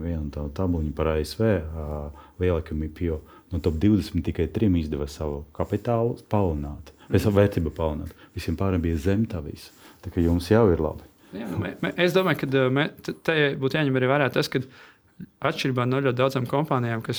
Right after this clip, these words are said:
Speaker 2: veic šos te I P O, tā skaitā te, te drīzāk varētu runāt arī par to pašu Igauniju,
Speaker 1: Mhm.
Speaker 2: mums, ā, bija nobriedis biznesa case jau.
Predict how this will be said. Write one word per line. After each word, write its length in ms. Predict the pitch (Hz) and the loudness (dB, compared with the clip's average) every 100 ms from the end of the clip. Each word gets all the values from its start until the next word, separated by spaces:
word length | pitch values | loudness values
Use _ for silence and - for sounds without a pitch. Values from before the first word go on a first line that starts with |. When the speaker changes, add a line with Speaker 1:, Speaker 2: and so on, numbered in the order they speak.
| - | -2
Speaker 2:
veic 240 | 170 143 | 0 0
šos 220 | - 131 - | -2 -4 -4
te 80 | 123 | -4
I 160 | 117 | -4
P 160 | 117 127 | -4 -2
O, 200 | 117 117 113 - - | -2 -4 -8 -8 -6
tā 80 | |
skaitā 380 | 113 - 135 123 113 110 | -2 0 0 2 0 -2
te, 160 | - 123 123 | 0 0 0
te 140 | - 127 | -2 0
drīzāk 380 | 120 123 113 127 | 0 0 -2 -2
varētu 260 | 113 110 | -4 -2
runāt 160 | 131 120 | -4 -4
arī 80 | 117 | -4
par 100 | 117 127 | -6 -8
to 80 | 123 - | -8 -6
pašu 220 | 131 175 | -4 -2
Igauniju, 540 | 156 127 120 120 123 | 0 0 0 -2 -2
Speaker 1:
Mhm. 240 | 95 85 104 - - | -2 -4 -8 -12 -2
Speaker 2:
mums, 340 | 131 151 151 - | 0 0 -2 -4
ā, 320 | 127 117 113 113 147 | -2 -2 -2 -4 -6
bija 220 | 131 117 117 | -2 0 0
nobriedis 640 | 147 113 107 104 107 110 | 0 0 0 -2 -4 -4
biznesa 420 | 135 123 110 - | -4 -2 -4 -6
case 440 | - 120 110 - | -2 -2 -2 -8
jau. 140 | - | -12